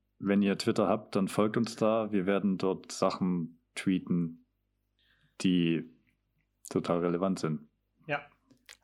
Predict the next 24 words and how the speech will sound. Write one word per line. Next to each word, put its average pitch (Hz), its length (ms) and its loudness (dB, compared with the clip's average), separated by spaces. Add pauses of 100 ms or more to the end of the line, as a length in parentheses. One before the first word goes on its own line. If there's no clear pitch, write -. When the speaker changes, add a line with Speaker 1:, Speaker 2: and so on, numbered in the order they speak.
(160)
Speaker 2:
Follow 147 300 6
for 135 160 6
Follow 131 340 6
auf 110 100 -4
jeden 120 120 0
Fall 123 160 -4
direkt. 117 300 -6 (440)
Speaker 1:
Ja. 92 240 4 (540)
Wie - 180 2
viele 110 180 4
Follower 123 260 2
haben 143 100 0
wir? 151 140 2
Ich - 80 -2
hab 127 80 0
noch, 113 240 2
ich - 100 -2
hab, - 220 -2
ich - 80 2
hab 117 80 0
mich - 100 -6
noch 127 80 6
nie 131 160 2
angemeldet. 95 560 2